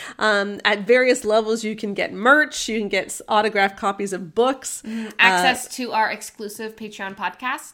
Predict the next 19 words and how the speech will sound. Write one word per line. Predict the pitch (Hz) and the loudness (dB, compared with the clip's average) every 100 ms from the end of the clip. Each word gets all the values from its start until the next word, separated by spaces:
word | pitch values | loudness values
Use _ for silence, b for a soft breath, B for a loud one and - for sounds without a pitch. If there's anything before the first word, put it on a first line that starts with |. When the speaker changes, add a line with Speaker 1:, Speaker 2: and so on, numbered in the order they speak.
| - | -4
Speaker 1:
Yes, | 214 240 240 - | 0 0 -2 -4
Unfiltered | 220 226 240 262 233 | -4 -2 -6 -6 -10
Podcast. | - 247 233 277 254 - | -4 -4 -4 -6 -6 -4
There's | 208 | -6
an | 202 | -4
amazing | 196 202 226 226 226 | -4 -2 -4 -4 -4
Facebook | 214 220 214 | -6 -4 -10
group. | 214 196 196 | -6 -6 -6
So, | 202 180 180 B B - | -8 -6 -8 B B -4
um, | 175 180 | -4 -2
the | 185 | -2
link | 185 226 277 | 0 0 -2
for | - 196 | -2 2
that | 202 247 | 2 2
is | 269 | -2
in | |
the | 185 | -6
podcast | - 170 - 175 - | -4 -6 -6 -8 -6
notes. | 190 359 - - | -4 -4 -6 -18